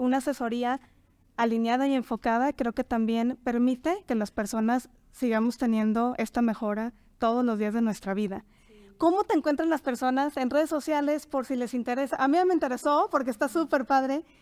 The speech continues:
Speaker 1: que se tenga este acompañamiento multidisciplinario y que finalmente entendamos que estamos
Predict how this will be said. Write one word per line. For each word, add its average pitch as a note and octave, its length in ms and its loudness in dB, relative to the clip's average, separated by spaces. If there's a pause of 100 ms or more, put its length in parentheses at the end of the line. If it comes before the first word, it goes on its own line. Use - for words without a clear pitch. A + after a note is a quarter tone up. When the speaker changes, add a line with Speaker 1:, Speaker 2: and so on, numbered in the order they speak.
(400)
Speaker 1:
que C#4 100 0
se C#4 140 -2
tenga D4 420 4
este D#4 280 0
acompañamiento B3+ 720 2
multidisciplinario B3 1000 0 (640)
y B3+ 100 -2
que C4+ 140 2
finalmente C#4+ 880 4
entendamos A#3+ 600 0
que C4 80 -4
estamos B3+ 480 0